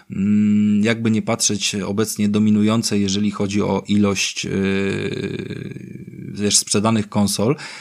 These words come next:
więc nie dziwi mnie to, że oni są chłopcem do bicia w tej kwestii. Jestem pewny, że gry z innych studiów też będą jakby w tej cenie.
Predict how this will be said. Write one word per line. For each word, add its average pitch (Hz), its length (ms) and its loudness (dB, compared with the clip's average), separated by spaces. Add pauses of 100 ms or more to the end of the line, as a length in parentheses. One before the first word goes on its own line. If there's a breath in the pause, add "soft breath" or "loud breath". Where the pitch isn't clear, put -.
(140)
więc 117 400 -2
nie 131 220 4
dziwi 147 260 4
mnie 127 160 4
to, 123 160 0
że 113 140 2
oni 120 320 2
są 107 260 0
chłopcem 110 440 0
do 101 80 4
bicia 104 240 -2
w - 60 -16
tej - 140 -2
kwestii. 101 460 -4 (360 loud breath)
Jestem 113 340 0
pewny, 131 580 2
że 113 680 0 (160)
gry 117 420 0
z - 160 -6
innych 117 320 2
studiów 107 480 -4
też 131 240 4
będą 98 400 2
jakby 95 220 -2
w 95 80 -10
tej 95 140 -2
cenie. 95 400 0